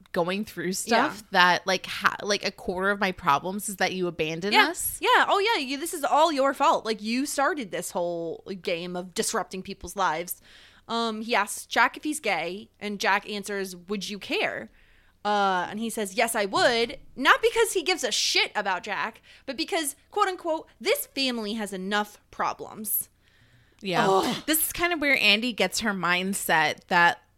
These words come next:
Speaker 1: you know, image is everything.
Speaker 2: And I think that, like, this moment, I mean, it happens more later, but I think this moment, Andy's like, "Oh, like, shit." Like, that's, it's kinda like a
Speaker 1: Well,
Speaker 2: re-,
Speaker 1: it's probably,
Speaker 2: revelation,
Speaker 1: like,
Speaker 2: you know?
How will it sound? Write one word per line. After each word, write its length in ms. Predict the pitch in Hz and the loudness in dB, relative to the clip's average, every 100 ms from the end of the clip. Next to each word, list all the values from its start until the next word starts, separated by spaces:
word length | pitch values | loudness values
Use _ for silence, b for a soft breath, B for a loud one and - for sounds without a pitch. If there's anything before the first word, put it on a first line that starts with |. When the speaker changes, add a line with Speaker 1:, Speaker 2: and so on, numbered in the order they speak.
| _ - | _ -6
Speaker 1:
you 140 | 196 | -2
know, 160 | 185 - | 0 0
image 320 | 208 202 185 | 0 0 0
is 120 | 196 | -2
everything. 360 | 185 - - - | 0 -2 -2 2
Speaker 2:
And 80 | 339 | 4
I 120 | 349 | 4
think 340 | - 254 277 | 2 -4 0
that, 180 | 392 370 | 0 0
like, 220 | 403 381 220 214 185 - | 0 -2 -4 -12 -8 2
this 320 | 262 311 233 | 2 2 0
moment, 600 | 202 180 196 262 302 - | -2 -2 -2 -4 -4 -2
I 100 | 285 | 0
mean, 160 | 285 269 | 0 -2
it 100 | 277 | -2
happens 440 | 262 254 262 - _ _ _ - | -2 -2 -4 -8 _ _ _ -8
more 480 | 190 190 190 185 - | -6 -2 -2 -4 -6
later, 340 | 180 175 233 | -8 -4 -2
but 100 | 247 | 0
I 60 | 240 | 0
think 300 | 285 320 202 | 0 -4 0
this 200 | 254 214 | 0 0
moment, 360 | 185 190 262 | -4 -4 -4
Andy's 320 | 220 220 220 196 | -4 -4 -4 -4
like, 180 | 180 - | -4 -2
"Oh, 360 | 247 165 120 - | -2 -2 -6 -10
like, 220 | 170 160 _ - | -12 -12 _ -10
shit." 420 | - 202 147 - - | -4 -2 -4 -6 -8
Like, 200 | 180 175 | -8 -4
that's, 500 | 190 185 - - - _ _ | -2 -2 -6 -14 -16 _ _
it's 160 | 208 - | -10 0
kinda 180 | 277 269 | 2 4
like 140 | 254 | 6
a 40 | 359 | 8
Speaker 1:
Well, 120 | 480 | 10
Speaker 2:
re-, 80 | 466 | 8
Speaker 1:
it's 140 | 415 | 4
probably, 320 | 427 415 480 | 4 6 8
Speaker 2:
revelation, 200 | 508 403 | 8 8
Speaker 1:
like, 200 | 330 302 | 8 8
Speaker 2:
you 60 | 285 | 4
know? 280 | 170 185 302 | -2 -6 -8